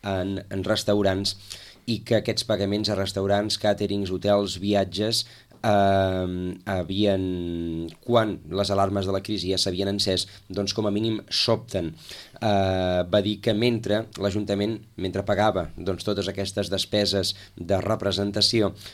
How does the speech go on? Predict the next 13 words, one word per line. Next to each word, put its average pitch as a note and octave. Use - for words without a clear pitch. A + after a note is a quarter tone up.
eh, F#2+
ja G#2+
estava G#2+
deixant G2+
de G2+
pagar F#2+
factures G2
a F2
empreses F#2+
i A#2+
que, A#2+
eh, F2
ara, G#2